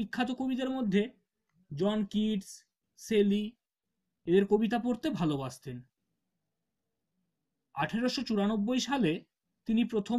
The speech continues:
সমুদ্রযাত্রা করেন এবং আঠেরোশো পঁচানব্বই সালে দ্বিতীয়বার সমুদ্রযাত্রা করেন। তার কিছু বিখ্যাত লেখা হচ্ছে সল্ট ওয়াটার ballads, Multitude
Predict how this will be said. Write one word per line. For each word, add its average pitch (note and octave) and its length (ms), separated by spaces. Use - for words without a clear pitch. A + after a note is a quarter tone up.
সমুদ্রযাত্রা G#3+ 720
করেন C4 220
এবং D3+ 260
আঠেরোশো G#3 440
পঁচানব্বই G3+ 560
সালে C4+ 200
দ্বিতীয়বার G#3+ 520
সমুদ্রযাত্রা D#3 680
করেন। A#2 220
তার G#3+ 140
কিছু C4+ 220
বিখ্যাত C#4 300
লেখা A3+ 300
হচ্ছে C#4 360
সল্ট A#3 380
ওয়াটার A#3 340
ballads, G3 500
Multitude G3+ 640